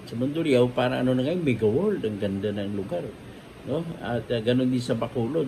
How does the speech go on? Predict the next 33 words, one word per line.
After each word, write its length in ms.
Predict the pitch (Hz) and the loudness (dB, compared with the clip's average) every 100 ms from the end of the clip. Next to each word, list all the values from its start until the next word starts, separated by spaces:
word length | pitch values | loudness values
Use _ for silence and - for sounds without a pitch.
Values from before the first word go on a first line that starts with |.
| 107 | -2
no? 80 | 156 - - - - - - | -6 -8 -12 -12 -14 -12 -6
Gan-, 160 | 190 190 | -2 0
ibig 240 | 202 208 | -2 -2
sabihin, 560 | 233 202 196 135 139 143 - - - - | -2 0 0 0 -2 -6 -12 -16 -10 0
ganun 320 | 180 214 202 | 2 2 2
nga 80 | 190 | 0
na 160 | 202 | 0
yung 160 | 190 185 | -2 0
trending 480 | 190 170 165 175 170 | 0 0 -2 -6 -6
kasi 240 | 165 170 | -6 -4
ngayon 240 | 156 151 | -4 -2
ng, 160 | 143 139 131 123 123 - - - | -2 -2 -2 -4 -6 -12 -14 -6
ah, 160 | 104 120 | 0 2
real 320 | 117 113 104 | 2 0 -2
estate. 380 | 85 - 110 - - - - - - | -6 -4 -4 -4 -12 -18 -18 -18 -14
So, 380 | - 262 247 208 - - - - - - | 0 6 6 4 -2 -12 -18 -18 -18 -4
sa 100 | 214 | -2
puntong 460 | 202 233 214 220 208 | 0 2 6 6 6
yan, 320 | 151 147 - - - - - - - - | 0 0 -4 -8 -12 -14 -18 -18 -18 -4
ang, 400 | - 208 220 208 190 | 0 2 2 0 0
ang 240 | 196 190 202 | 0 0 2
anong 160 | 214 214 | 2 2
kapalit, 400 | 190 170 196 202 - - | 2 4 6 4 0 -2
thirty-five 560 | 170 180 180 170 165 160 | 0 0 -2 -2 -2 -2
percent 400 | 160 143 165 151 | -4 -2 -4 -4
na 100 | 156 | -6
kikitain 800 | 147 143 147 147 139 - 95 92 110 - - - - - - - - - - - - - - - - | -6 -8 -6 -4 -4 -4 -6 -8 -10 -14 -16 -18 -18 -18 -18 -18 -18 -18 -18 -18 -18 -18 -18 -18 0
kada 240 | 156 160 160 | 2 4 4
taon, 360 | 151 127 120 135 | 4 6 6 6
hindi 240 | 190 214 | 4 6
naman 260 | 202 185 175 | 6 4 2
ibebenta 520 | 165 156 147 139 | 0 2 2 2
ng 80 | 143 | 2